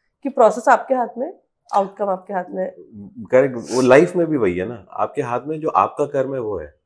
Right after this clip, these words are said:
Speaker 1: हम्म।
Speaker 2: मतलब, मैं बहुत दिन से, जब मैं छोटे पे ना, वो एक, वो एक श्लोक जो गीता का हर जगह लगा रहता था, जो एक तरीके से गीता की समरी है कि कर्मण्येवाधिकारस्ते वाला,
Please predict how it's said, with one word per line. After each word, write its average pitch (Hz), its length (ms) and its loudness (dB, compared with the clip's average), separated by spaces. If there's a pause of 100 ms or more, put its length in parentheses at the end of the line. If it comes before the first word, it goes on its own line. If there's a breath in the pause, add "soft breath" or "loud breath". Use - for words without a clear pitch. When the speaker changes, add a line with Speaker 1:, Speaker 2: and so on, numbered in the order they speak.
Speaker 1:
हम्म। 180 220 -10 (460)
Speaker 2:
मतलब, 123 160 6
मैं 127 300 2
बहुत 113 220 -2
दिन 135 160 -4
से, 131 100 -8
जब 131 100 -4
मैं 135 120 -4
छोटे 127 300 -4
पे 127 140 -8
ना, 147 80 -8
वो 143 120 -4
एक, 110 220 -6
वो 107 180 -4
एक 95 220 -10
श्लोक 110 340 0
जो 110 80 -4
गीता 101 280 -6
का 107 120 -6
हर 95 80 -10
जगह 98 180 -4
लगा 95 220 -4
रहता 90 220 -6
था, 117 240 -14 (400)
जो 104 60 -2
एक 107 160 -2
तरीके 110 260 -2
से 123 100 -4
गीता 110 260 -2
की 117 100 -8
समरी 104 360 -8
है 104 120 -6
कि 101 100 -14
कर्मण्येवाधिकारस्ते 92 1200 -10
वाला, 82 220 -16